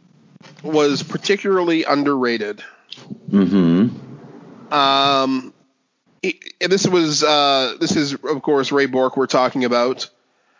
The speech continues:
Speaker 1: "Torey, I think, is one of the best defensemen in the league." This is the first line of his response.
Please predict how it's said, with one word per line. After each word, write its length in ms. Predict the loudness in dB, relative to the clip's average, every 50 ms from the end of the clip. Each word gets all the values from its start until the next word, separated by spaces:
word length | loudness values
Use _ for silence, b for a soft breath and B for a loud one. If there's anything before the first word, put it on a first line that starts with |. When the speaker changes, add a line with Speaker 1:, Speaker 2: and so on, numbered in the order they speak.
| _ _ -20 -20 -10 -8 -4
Speaker 1:
"Torey, 480 | 0 0 2 2 2 2 0 0 0 0
I 100 | 0 0
think, 300 | 0 0 -2 -2 0 -2
is 160 | 0 0 2
one 140 | 2 2 2
of 140 | 0 0
the 60 | -4 -4
best 480 | -4 0 0 0 0 0 -2 -8 -10 _ _
defensemen 760 | -2 -2 0 2 2 0 2 0 -2 -2 0 0 0 0 -2 -4 -2 _
in 180 | -2 0 0
the 80 | 0 -2
league." 420 | -2 -4 -6 -6 -8 -12 -16 -20 _ _ _ _
This 180 | -4 -2 0
is 220 | -2 -2 -4 -6 -4
the 160 | -2 -2 -2
first 380 | 0 0 0 0 -2 -4 -8
line 280 | -4 0 0 2 2 0
of 120 | 0 0
his 180 | 0 -2 -2 -2
response. 520 | -6 -6 -4 -4 -4 -4 -4 -8 -14 -16